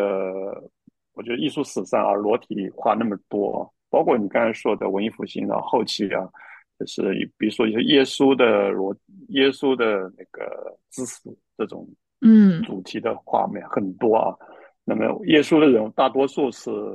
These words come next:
Speaker 1: 就是裸体的，或者就基本上就有，有一点点，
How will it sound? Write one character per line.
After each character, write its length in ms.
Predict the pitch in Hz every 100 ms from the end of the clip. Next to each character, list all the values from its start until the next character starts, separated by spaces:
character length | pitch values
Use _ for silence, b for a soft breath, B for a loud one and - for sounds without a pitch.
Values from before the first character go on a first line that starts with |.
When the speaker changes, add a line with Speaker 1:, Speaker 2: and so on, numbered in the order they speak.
| 95 _
Speaker 1:
就 120 | - -
是 140 | -
裸 300 | 101 98 101
体 220 | - -
的， 200 | - 98 -
或 100 | 110
者 140 | - -
就 100 | 107
基 180 | 98 117
本 180 | - 110
上 200 | 113 104
就 120 | - - _
有， 120 | - - - _ _
有 180 | 117 117
一 60 | 117
点 200 | - 107
点， 160 | 117